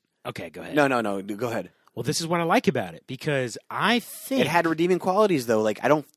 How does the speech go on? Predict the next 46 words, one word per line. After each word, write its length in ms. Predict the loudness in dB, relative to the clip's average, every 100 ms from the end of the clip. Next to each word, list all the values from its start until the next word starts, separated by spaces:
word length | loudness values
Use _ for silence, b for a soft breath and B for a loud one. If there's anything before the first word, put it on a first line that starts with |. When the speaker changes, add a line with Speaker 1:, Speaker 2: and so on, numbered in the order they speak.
| _
Speaker 2:
think 200 | -2 0
he 220 | -2 -4
needs 260 | 0 -2 -2
to 40 | -2
be 140 | 0
redeemed. 540 | 0 -2 -4 -6 -10 -18 _
Speaker 1:
No, 140 | -8 -8
but 120 | -8
in 80 | -8
his 340 | -4 -4 -4
mind, 260 | -4 -4 -4
he 120 | -8
does, 680 | -8 -4 2 2 0 -6 -10 -6
and 140 | -2
I 80 | -2
think 220 | -2 -6
he 120 | -10
feels 440 | -12 -8 -4 0 0
that 160 | 0
way. 240 | 0 0 0
And 100 | -2
when 100 | -2
he 140 | -2
says 300 | 2 0 0
later, 440 | 0 2 4 2 -2 -10
Speaker 2:
Mm-hmm. 260 | -8 -8 -6
Speaker 1:
after 220 | -2 0
he 200 | 0 -2 -4 -8
puts 180 | -8 -4
on 120 | -2
the 80 | -2
sick 360 | -2 -2 -2 0
U 180 | 2 2
S 140 | 2
agent 340 | -2 -4 -8 _
suit, 380 | -8 -4 -4 -4
Speaker 2:
Yeah, 240 | -4 -6
that 140 | -8 -8
was 140 | -8
pretty 140 | -10 -8
sick. 140 | -2
Speaker 1:
he 80 | 0
was 180 | 0 -2
like, 220 | -4 -4
"I'm 140 | -8 -4
back, 420 | -4 -4 -6